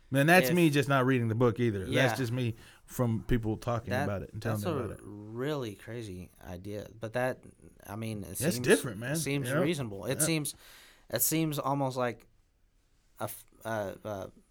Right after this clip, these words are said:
Speaker 2: philosophical attempt at, uh, understanding,
Speaker 1: Mm-hmm.
Speaker 2: um, you know,
Speaker 1: And it's based on the
Speaker 2: more.
Speaker 1: penalties,
Speaker 2: Yeah.
Speaker 1: uh, that it talks about how it's, uh, uh, you know,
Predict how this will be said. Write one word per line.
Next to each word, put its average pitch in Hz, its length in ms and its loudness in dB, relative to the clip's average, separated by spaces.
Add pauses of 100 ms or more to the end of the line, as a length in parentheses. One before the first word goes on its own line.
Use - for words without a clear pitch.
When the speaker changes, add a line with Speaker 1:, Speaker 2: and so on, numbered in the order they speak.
(280)
Speaker 2:
philosophical 113 1000 -4
attempt 101 420 -12 (100)
at, 95 220 -10 (260)
uh, - 180 -12 (120)
understanding, 98 680 -10
Speaker 1:
Mm-hmm. 107 300 -4
Speaker 2:
um, 92 440 -10
you 101 120 -10
know, 90 120 -8
Speaker 1:
And 131 160 -4
it's 117 100 -6
based 127 360 2
on 143 200 2
the 127 100 2
Speaker 2:
more. 117 100 -6
Speaker 1:
penalties, 113 720 2
Speaker 2:
Yeah. 110 80 -6
Speaker 1:
uh, 123 120 0
that 120 140 -4
it 113 100 -10
talks 120 200 -4
about 107 240 -4
how 120 200 0
it's, 113 220 -2
uh, 101 360 -4
uh, - 20 -6
you 127 140 -4
know, 117 200 -4